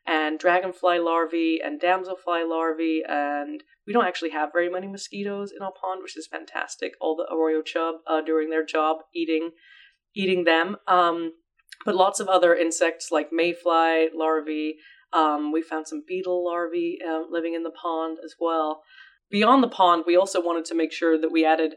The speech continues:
habitat value in addition to the plants. So we have bee hotels that we put up out there.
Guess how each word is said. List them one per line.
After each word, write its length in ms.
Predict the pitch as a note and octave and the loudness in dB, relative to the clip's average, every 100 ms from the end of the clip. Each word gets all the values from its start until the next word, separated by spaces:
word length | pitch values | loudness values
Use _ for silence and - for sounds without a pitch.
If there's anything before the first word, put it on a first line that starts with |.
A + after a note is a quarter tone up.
| - | -4
habitat 540 | E3+ E3 - E3+ D#3 - | -2 -2 -2 0 0 0
value 440 | D#3 D#3 D3+ D3+ - - _ | 2 2 2 0 -4 -20 _
in 120 | F3+ | 2
addition 380 | F3 F3+ F3+ F3+ | 4 2 2 -2
to 120 | - | -2
the 100 | D#3 | -4
plants. 400 | - E3 D3 D3 | -2 -4 -4 0
So 100 | - | 0
we 100 | D#3+ D#3+ | 2 0
have 200 | D3+ - | -2 -4
bee 180 | F3+ F#3+ | -8 -8
hotels 540 | A3 - G#3+ G#3 G3+ | -12 -4 0 0 -4
that 100 | - F#3 | -10 -12
we 140 | F#3+ - | -12 -6
put 120 | G3 | -2
up 180 | F#3+ - - | -2 -4 -4
out 220 | F3+ F3+ | -4 0
there. 340 | F3+ F3 F3 | 0 0 -2